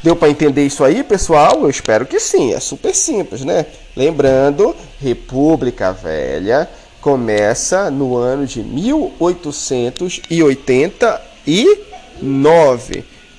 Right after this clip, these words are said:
A proclamação ocorre no dia quinze de novembro. É até um feriado, gente. Espero que caia dia, dia de semana pra que a gente possa dar uma curtida esse ano.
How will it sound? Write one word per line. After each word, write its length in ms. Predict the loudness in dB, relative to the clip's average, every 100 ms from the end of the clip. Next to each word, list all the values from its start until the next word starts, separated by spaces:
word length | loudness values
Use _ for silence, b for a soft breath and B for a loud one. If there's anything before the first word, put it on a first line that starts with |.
| -8
A 100 | -6
proclamação 720 | -2 0 0 0 -2 0 0
ocorre 320 | 0 -2 -2 -2
no 100 | -2
dia 140 | -2
quinze 380 | -2 -4 -4 -4
de 80 | -2
novembro. 480 | -2 0 0 0
É 20 | 0
até 160 | 2
um 80 | 2
feriado, 560 | 4 4 6 6 4 2
gente. 440 | 2 2 -2 -12 -20 -20 -20 -20 -20 -18 -18 -16 -8
Espero 300 | 0 0 2
que 100 | 0
caia 240 | 2 2
dia, 160 | 4 0
dia 680 | 0 -2 2 4 2 0 -6 -8
de 120 | -4
semana 440 | 2 4 6 4 4
pra 140 | 2
que 80 | 4
a 40 |
gente 200 | 4 2
possa 220 | 2 2 4
dar 100 | 4
uma 100 | 2
curtida 440 | 0 -2 0 0
esse 200 | 0 0
ano. 180 | 0